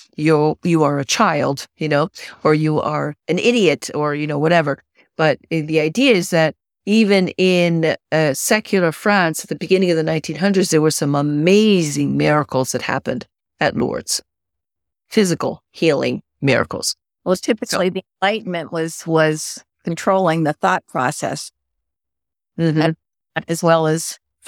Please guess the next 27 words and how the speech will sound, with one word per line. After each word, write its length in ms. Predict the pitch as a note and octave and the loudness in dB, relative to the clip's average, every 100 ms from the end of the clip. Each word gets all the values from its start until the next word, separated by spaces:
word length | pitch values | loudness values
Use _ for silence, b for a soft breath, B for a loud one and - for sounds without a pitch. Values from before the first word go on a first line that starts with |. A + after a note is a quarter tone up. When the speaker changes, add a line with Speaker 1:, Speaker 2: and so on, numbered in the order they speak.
| - | -18
Speaker 2:
well, 120 | - - | -14 -14
it's 180 | - - | -14 -8
carried 320 | - D#3+ D#3 | 0 2 2
over 200 | D#3 D#3+ | 0 0
into 120 | D#3 E3+ | -2 0
our 200 | D#3 D#3 | 0 0
time 320 | E3 D#3 D3+ | -2 -2 -2
too. 340 | F3+ E3 C#3+ - _ _ _ _ _ _ _ _ _ _ _ - | -2 0 -2 -6 _ _ _ _ _ _ _ _ _ _ _ -4
Speaker 1:
Pretty 200 | B3 B3+ | 0 2
amazing. 540 | G#3+ G#3+ A#3 A#3+ A#3+ | 2 2 2 4 4
I 60 | G#3+ | 2
remember 500 | G#3 G3 G3 F#3 - _ - | 2 2 2 0 -2 _ -2
as 160 | F3 E3+ | 0 0
a 40 | |
teenager, 480 | - G#3 F#3 F3+ F#3 | 0 2 2 4 2
I 40 | |
would 160 | F3 E3 | 2 0
volunteer 600 | E3+ E3+ E3 F#3 F3 F3 | 2 2 0 0 0 2
and 140 | E3 | 2
go 120 | D#3+ | 2
up 120 | D#3+ E3+ | 2 0
on 100 | D#3+ | -4
the 80 | |
trains, 680 | - - E3 E3+ E3+ F3+ - _ _ _ _ _ | -4 0 2 2 0 -2 -6 _ _ _ _ _
um, 520 | D#3 D#3 D#3 D#3 D#3 D3+ _ _ _ _ - | 0 2 2 0 -6 -10 _ _ _ _ -2
the 160 | E3 | -2
sick, 460 | - G3+ G3 - | -2 -2 -4 -6